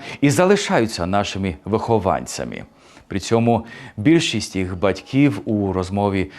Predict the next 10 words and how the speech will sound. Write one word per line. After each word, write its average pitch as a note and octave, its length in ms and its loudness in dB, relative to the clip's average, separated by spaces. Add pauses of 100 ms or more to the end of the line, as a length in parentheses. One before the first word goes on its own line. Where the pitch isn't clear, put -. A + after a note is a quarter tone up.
(160)
з - 60 -12
освітянами G#2 720 -2 (220)
зазначили, G2+ 720 0
що F#2 360 0
мають B2 480 2
намір G2 400 0 (220)
найближчим C3+ 760 2
часом F2+ 460 -2
повернутися F2 600 -4
додому. C#2 480 -4